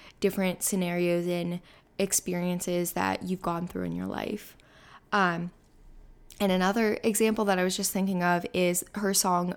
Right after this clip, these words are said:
Pretty Hurts. Oh my goodness. You better believe that I'm either sobbing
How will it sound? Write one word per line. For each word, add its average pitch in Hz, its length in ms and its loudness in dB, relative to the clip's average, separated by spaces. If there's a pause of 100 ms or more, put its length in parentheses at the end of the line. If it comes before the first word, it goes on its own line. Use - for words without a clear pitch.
Pretty 190 320 0
Hurts. 190 540 -2 (640)
Oh 220 600 6 (120)
my 175 680 2 (260)
goodness. 180 500 0 (420)
You 196 220 2
better 339 240 4
believe 180 560 2
that 175 640 2 (300)
I'm 202 380 6
either 170 720 2
sobbing 196 920 2